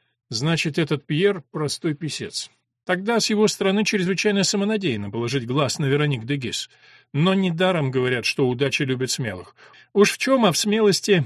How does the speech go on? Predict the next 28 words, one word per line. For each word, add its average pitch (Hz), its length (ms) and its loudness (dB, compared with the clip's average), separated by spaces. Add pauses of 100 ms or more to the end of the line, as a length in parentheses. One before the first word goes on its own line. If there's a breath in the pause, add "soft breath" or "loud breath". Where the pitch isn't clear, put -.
(120)
Пьеру 151 260 2
Аману 143 360 0
не 139 100 -2
откажешь". - 600 -8 (840)
Эллисон 220 440 6
воспользовалась 151 680 6
возможностью 185 640 2
избавиться 147 460 -2
от 127 60 -2
спутницы. 95 500 -8 (420)
"Не 175 160 4
могу 175 280 4
заставлять 165 460 2
Ее 160 120 4
Величество 160 400 0
ждать. 147 340 0
До 117 100 -4
свидания, 143 400 -2
Вероник". 104 380 -10 (320 loud breath)
И 247 120 0
девушка 226 380 2
устремилась 160 600 0
дальше, 165 440 0
прежде 156 440 -2
чем 123 200 -4
Вероник 107 340 -6
успела 101 380 -8
ответить. 87 400 -18